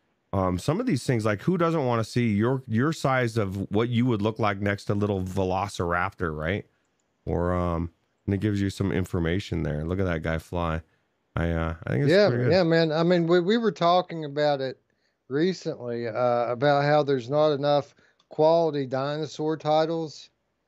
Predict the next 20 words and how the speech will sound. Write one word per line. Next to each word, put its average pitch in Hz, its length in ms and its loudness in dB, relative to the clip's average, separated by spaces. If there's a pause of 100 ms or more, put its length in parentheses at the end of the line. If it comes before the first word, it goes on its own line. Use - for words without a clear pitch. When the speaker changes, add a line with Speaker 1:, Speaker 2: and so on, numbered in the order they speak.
Speaker 2:
in 151 200 -2
V 156 200 2
R. 160 400 4 (380)
Well, 143 340 4
uh, 135 200 0 (220)
you 151 140 -4
know, 127 320 -2 (720)
color 202 300 6
me 185 180 0
wrong, 135 720 0 (100)
because 135 340 -2
obviously, 139 880 0 (440)
uh, 123 320 -4
the 127 160 -6
greatest 147 400 2
dinosaur 139 420 0
title 123 360 2
of 113 80 -4
all 117 180 0
time 151 500 2